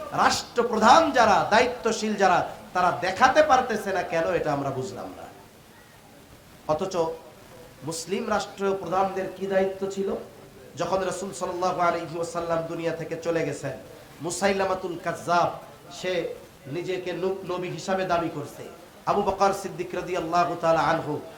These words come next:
এই খতমে নবুয়তের এই মসনদকে সং-, সংরক্ষণ করার জন্য,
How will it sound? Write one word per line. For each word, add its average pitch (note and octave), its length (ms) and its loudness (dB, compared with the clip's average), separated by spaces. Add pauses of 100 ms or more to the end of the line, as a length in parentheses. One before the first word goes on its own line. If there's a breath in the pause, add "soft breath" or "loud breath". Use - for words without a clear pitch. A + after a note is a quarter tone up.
(180)
এই D#3 160 -4 (180)
খতমে F3+ 480 -2
নবুয়তের E3+ 600 -2
এই D3 200 -2
মসনদকে F#3+ 640 -2
সং-, - 800 -10 (340)
সংরক্ষণ G#3+ 580 0
করার G3 280 6
জন্য, D#3 300 -4